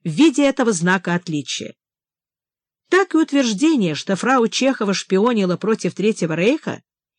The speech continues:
пожалуй, если смотреть на это с точки зрения наших дней, вряд ли можно посчитать оскорбительным. Среди политиков как западной, так и восточной зоны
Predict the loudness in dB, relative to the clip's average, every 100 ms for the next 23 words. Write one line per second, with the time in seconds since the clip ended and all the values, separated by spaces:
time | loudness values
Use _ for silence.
0 | _ _ -4 -2 0 4 4 4 0 -4
1 | _ _ _ -4 0 2 0 -2 -2 0
2 | 0 0 -2 -2 -4 -4 -4 -2 0 0
3 | 0 0 0 -2 -2 -8 -8 -10 -10 -14
4 | _ _ _ _ -20 -6 2 4 4 2
5 | 2 4 2 0 -4 -2 -2 -2 0 -2
6 | -2 -4 -2 -4 -4 -6 -6 -8 -8 -10
7 | _ _ _ _ _ -10 0 4 4 2
8 | 2 0 0 -2 -2 -2 -2 -2 0 0
9 | 0 0 -4 -2 0 -2 -2 -4 -4 -4
10 | -4 -2 -2 0 0 -2 -4